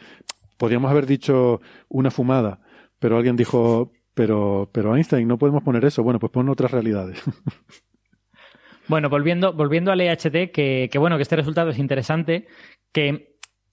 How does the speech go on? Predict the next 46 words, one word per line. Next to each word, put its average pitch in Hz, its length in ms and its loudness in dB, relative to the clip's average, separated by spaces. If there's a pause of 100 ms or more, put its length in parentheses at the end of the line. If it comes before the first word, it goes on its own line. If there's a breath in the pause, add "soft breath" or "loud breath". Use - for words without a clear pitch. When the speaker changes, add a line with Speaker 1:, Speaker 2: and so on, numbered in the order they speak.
Speaker 2:
yo 139 180 -2
lo 151 80 0
que 147 60 -2
tengo 151 220 0
ganas 151 280 -4
es 120 140 -6
de 131 80 -2
ver 135 300 -2
la 113 180 -2
imagen 131 500 -4
de 127 420 0
Sagitario 131 460 -4
a 120 40 -4
estrella, 151 380 -2 (120)
esa 131 240 -4
es 127 80 -4
la 139 100 -2
que, 117 320 -4
la 131 160 0
que 139 80 -2
Speaker 1:
Mm. 131 40 -2
Speaker 2:
de 131 60 0
verdad 127 240 -4
me 131 60 -4
apetece, 135 440 -6 (600 loud breath)
pero 131 200 -2
está 143 240 -4
bien 175 460 -2
ver 135 340 -4
que 160 260 0
la 135 340 -4
técnica 151 420 -2
va 123 120 -2
madurando 151 600 0
hasta 165 200 -6
el 113 100 -4
punto 127 280 0
de 143 100 2
que 135 80 0
puede 135 480 0
ir 143 140 0
extrayendo 135 500 0
esta 135 160 0
información, 110 640 -4
¿no? 147 180 -2
Eh, 120 380 -2